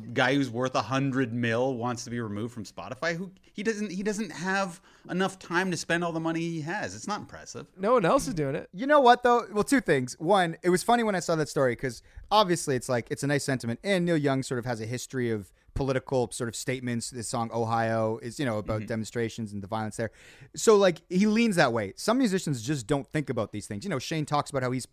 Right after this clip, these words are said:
Speaker 3: apolitical in a lot of ways. If you're a musician who is, then taking a stand maybe isn't your thing. You just kinda wanna write cool tunes. The second thing I thought about when I saw this sort of Neil Young piece was it reminded me a lot of that moment in The Simpsons with the Flaming Moe's, where it's like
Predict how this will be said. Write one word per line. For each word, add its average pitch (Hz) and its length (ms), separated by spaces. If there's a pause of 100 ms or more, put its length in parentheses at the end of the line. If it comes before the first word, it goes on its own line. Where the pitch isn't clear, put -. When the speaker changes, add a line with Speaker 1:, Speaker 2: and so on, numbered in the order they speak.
Speaker 3:
apolitical 139 560
in 107 80
a - 20
lot 104 120
of 101 40
ways. 98 140
If 104 80
you're 240 80
a - 20
musician 180 300
who 131 100
is, 165 300 (320)
then 185 280 (460)
taking 214 280
a - 20
stand 170 220
maybe 156 160
isn't 139 160
your 127 100
thing. 131 320
You 110 80
just 117 140
kinda 139 120
wanna 131 160
write 120 180
cool 113 180
tunes. 139 360 (460)
The 139 80
second 311 320
thing 160 140
I 139 40
thought 135 200
about 127 180
when 123 220
I 120 60
saw 139 280
this 120 320
sort 147 220
of 135 80
Neil 135 200
Young 123 380 (260)
piece 117 280
was 131 120
it 151 40
reminded 156 260
me 214 80
a 180 60
lot 143 160
of 139 80
that 135 240
moment 127 260
in 143 60
The 117 60
Simpsons 160 640 (180)
with 131 160
the 120 80
Flaming 131 400
Moe's, 127 420 (320)
where 165 160
it's 170 160
like 165 240